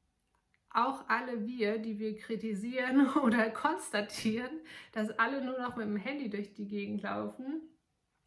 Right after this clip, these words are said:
und so den Blick nach unten gerichtet, uns trifft man genauso oft in dieser Haltung an.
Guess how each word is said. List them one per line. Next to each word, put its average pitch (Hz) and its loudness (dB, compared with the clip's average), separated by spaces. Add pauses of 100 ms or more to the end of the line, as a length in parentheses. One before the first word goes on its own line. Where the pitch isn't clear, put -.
(140)
und 190 -4
so 208 0
den 202 0
Blick 220 -4
nach 208 -2
unten 226 -2
gerichtet, 202 -6 (880)
uns - -4 (180)
trifft - -6
man 226 -2
genauso 214 2
oft 180 -4
in 196 -2
dieser 185 0
Haltung 185 -2
an. 185 -4